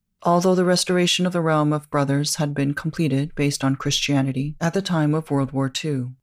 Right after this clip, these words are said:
because we lost that foundation, I had to restore four thousand years of history.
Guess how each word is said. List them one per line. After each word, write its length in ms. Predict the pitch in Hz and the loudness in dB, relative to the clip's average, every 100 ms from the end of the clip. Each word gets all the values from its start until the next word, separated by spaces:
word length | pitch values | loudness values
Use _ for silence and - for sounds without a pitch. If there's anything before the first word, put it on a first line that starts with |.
| _ - | _ -4
because 340 | 175 202 196 | 0 2 2
we 100 | 202 | 2
lost 480 | 190 170 139 - - | 4 4 2 0 -4
that 180 | 156 147 | -2 0
foundation, 640 | 151 147 147 - 131 135 - _ - | 2 2 2 0 -2 -4 -10 _ 0
I 80 | 180 | 2
had 200 | 196 202 | 4 2
to 80 | 220 | 0
restore 420 | 208 - 139 139 | 0 2 2 0
four 260 | - 143 | 0 -2
thousand 360 | 143 143 143 151 | 0 -2 0 0
years 240 | 131 127 | 2 0
of 80 | 135 | -2
history. 460 | 147 139 - 131 | -2 -4 -4 -8